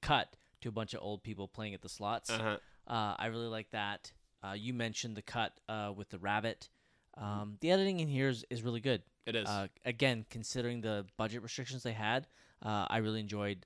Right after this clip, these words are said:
Speaker 1: a lot of the editing in here. I didn't find anything bad.
Speaker 2: Exactly the type of editing that I like and that I expect from movies is,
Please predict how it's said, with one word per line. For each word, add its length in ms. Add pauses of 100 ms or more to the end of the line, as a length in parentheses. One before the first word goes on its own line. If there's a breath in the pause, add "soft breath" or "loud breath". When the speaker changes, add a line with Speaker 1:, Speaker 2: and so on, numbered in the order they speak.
Speaker 1:
a 80
lot 200
of 100
the 160
editing 300
in 100
here. 220
I 80
didn't 200 (220)
find 160
anything 420 (680)
bad. 320 (320 soft breath)
Speaker 2:
Exactly 440
the 340 (120)
type 420
of 360
editing 560 (180)
that 460 (120)
I 240
like 460
and 180
that 140
I 80
expect 340
from 160
movies 380
is, 160